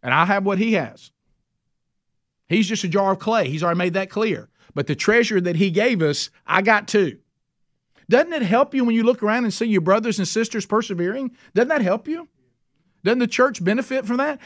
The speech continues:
I don't know about you. I still can't get out of my head, and this has been years ago now, watching the Coptic Christians be, be beheaded on the beach. I've never forgotten that.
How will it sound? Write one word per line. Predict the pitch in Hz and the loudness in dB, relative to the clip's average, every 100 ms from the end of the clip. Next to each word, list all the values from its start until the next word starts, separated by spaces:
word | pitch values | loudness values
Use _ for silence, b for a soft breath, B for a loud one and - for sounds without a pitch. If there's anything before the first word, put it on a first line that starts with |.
| B B | B B
I | 247 | 4
don't | 339 | 4
know | 254 | 2
about | 208 196 240 | 2 0 0
you. | 311 | -2
I | 240 277 | 0 0
still | - 311 339 | -2 -6 -4
can't | 247 190 | -4 -2
get | 190 | 0
out | 185 | 2
of | 190 | 2
my | 233 | 0
head, | 233 | 0
and | 233 | -2
this | 247 240 | -4 -4
has | 214 | -2
been | 220 | 0
years | 202 269 302 | 0 0 -2
ago | 214 185 | -2 0
now, | 196 | 2
watching | 196 214 226 220 | 2 0 -2 -4
the | 190 | -4
Coptic | - 226 247 220 | 0 0 0 -4
Christians | - 240 277 208 196 196 B B 147 | -6 -6 -4 -4 -4 -4 B B -4
be, | 202 | 0
be | 196 190 208 220 | 0 -2 -2 0
beheaded | 208 190 - 277 311 190 180 B B | 0 -2 0 2 2 2 0 B B
on | 190 202 | 0 2
the | 180 | 2
beach. | 220 294 202 | 2 0 0
I've | 208 269 240 | 2 2 2
never | 214 269 294 262 | 0 0 0 0
forgotten | 285 254 302 277 | 0 2 2 0
that. | 220 131 | -2 -4